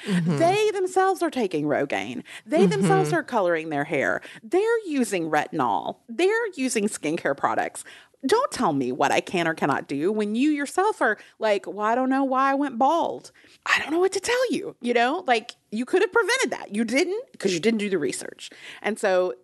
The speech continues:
Speaker 2: that's where you are. But it's suddenly they think like, "Well, I, I, I'm happy with who I am."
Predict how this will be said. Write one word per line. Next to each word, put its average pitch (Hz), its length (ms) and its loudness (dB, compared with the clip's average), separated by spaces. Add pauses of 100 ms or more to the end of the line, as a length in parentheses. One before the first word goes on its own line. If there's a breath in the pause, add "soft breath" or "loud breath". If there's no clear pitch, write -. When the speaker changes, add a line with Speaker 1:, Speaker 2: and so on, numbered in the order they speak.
Speaker 2:
that's 208 200 2
where 262 120 -2
you 302 100 0
are. 320 220 2 (340 loud breath)
But 247 180 6
it's 339 180 -2 (140)
suddenly 370 260 0
they 254 120 2
think 240 240 -4
like, 185 180 0
"Well, 202 160 2
I, 220 220 2
I, 220 300 -2
I'm 220 100 -2
happy 190 280 2
with 160 120 0
who 180 60 0
I 151 140 2
am." 156 180 -2